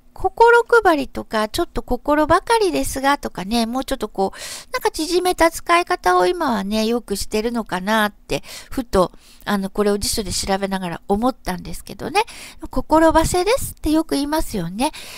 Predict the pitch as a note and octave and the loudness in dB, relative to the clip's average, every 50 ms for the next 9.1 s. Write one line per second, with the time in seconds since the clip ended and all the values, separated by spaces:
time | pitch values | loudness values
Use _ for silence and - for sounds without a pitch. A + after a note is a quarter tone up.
0 | - - - - F#4+ G#4+ - - - - D4+ D4+ D#4 E4 E4+ F4 F4 - - - | -16 -12 -6 -2 -2 -2 -2 -4 -6 -2 0 2 4 6 4 4 4 0 -8 -12
1 | - - A#3 - - D4 - - E4 E4 E4+ - - F#4 - - G4+ F#4+ F#4 D4+ | -8 -8 -6 -2 -2 -2 -2 -2 -4 -6 -8 -6 -6 -6 -2 2 2 4 4 4
2 | C#4 C#4+ C#4+ - - - - - - A#3 A3+ A3+ - - A3 - A#3 A#3 - F#3 | 2 0 -2 -4 -10 -16 -10 -6 -4 -2 -2 -2 -2 -4 -6 -4 -6 -8 -8 -8
3 | F#3 F3 - - C3+ - - - - - G#3+ A3 G#3+ G#3 G#3 G3+ - - - - | -10 -10 -10 -10 -12 -12 -12 -8 -2 0 2 4 2 2 0 -2 -6 -8 -8 -4
4 | G3 G3+ - - F#3+ F#3+ - - - A#3+ A#3 G#3+ - - - - - - - - | -2 -2 -2 -2 -4 -8 -8 -4 -2 0 0 0 -4 -8 -16 -16 -10 -4 -2 0
5 | - - - B3 B3 C4 C#4 C#4+ D#4 E4+ F4 F#4 G4+ G#4 G#4+ - - F#4 G4+ A4+ | 2 2 2 0 0 0 -2 -2 -4 -6 -8 -6 -6 -4 -4 -4 -2 -2 -4 -4
6 | - - - - - - D#4+ D#4 - - - - - - - - - - - - | -4 -10 -20 -8 -2 0 0 0 -2 -6 -20 -20 -20 -20 -16 -10 -6 -4 -4 -4
7 | - - F3+ - F3 F3+ - - - - D#4 F4+ - G4 F4 D4+ A#3+ G3+ - - | -2 -4 -4 -2 -4 -6 -6 -8 -6 -4 -4 -2 0 0 0 0 -2 -4 -8 -8
8 | - - F#3+ - - A3 A#3+ C#4 C#4+ D4 D#4 - - D#4 D#4 D#4 D#4 D#4+ - - | -8 -6 -6 -4 -4 -4 -2 -2 -2 -4 -4 -4 -4 -4 -2 -2 -2 -2 -4 -6
9 | - | -12